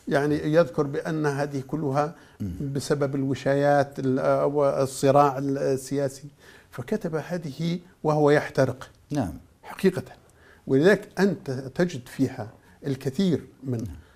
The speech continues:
Speaker 1: مما ذكر ومما يثير الإعجاب ومما ي-، كأنما هي معرض لثقافته، ولذلك وظف هذه الثقافة.
Speaker 2: نعم.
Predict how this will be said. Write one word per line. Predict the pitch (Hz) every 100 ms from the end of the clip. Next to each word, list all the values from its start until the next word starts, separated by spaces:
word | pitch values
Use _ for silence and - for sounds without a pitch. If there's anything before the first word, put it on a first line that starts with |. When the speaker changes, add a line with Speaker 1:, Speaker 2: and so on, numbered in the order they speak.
| _ -
Speaker 1:
مما | 143 131 123
ذكر | 117 147 123 - - _ _ _
ومما | 127 131 139 147 139 139 -
يثير | 135 - 202 160
الإعجاب | 151 - 131 139 120 - - _ _ _ _ -
ومما | 151 190 214 180 151 135 - -
ي-، | 147 - - -
كأنما | - 185 147 139
هي | 156 143
معرض | 143 131 131 120 - - _ _ _ _ _ _
لثقافته، | 127 131 135 - 123 - 135 120 131 120 120 - _ _ _ _ _ _ _ 131
ولذلك | 123 127 147 -
وظف | 139 147 127
هذه | 120 139 127
الثقافة. | 123 127 - 120 - - _ _ -
Speaker 2:
نعم. | 92